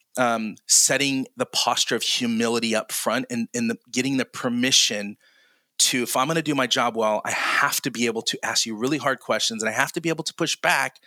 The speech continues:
on stuff because I'm going to advocate, advocate for you.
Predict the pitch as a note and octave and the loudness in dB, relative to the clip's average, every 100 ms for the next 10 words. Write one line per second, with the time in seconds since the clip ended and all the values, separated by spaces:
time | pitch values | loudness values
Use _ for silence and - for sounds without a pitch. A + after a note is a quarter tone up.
0 | - - - - _ C#3+ D#3 - B2 A2 | -20 -20 -20 -20 _ 0 4 4 2 0
1 | C3 - C#3+ C#3 B2+ C#3 C#3+ - - B2 | -4 -2 0 0 0 -2 0 -2 0 0
2 | A#2 A#2 - B2 - B2 A#2 A#2+ C3 A#2 | 0 -4 -2 -2 0 0 0 -4 -4 -4
3 | - A2 B2+ G3 | -4 0 0 0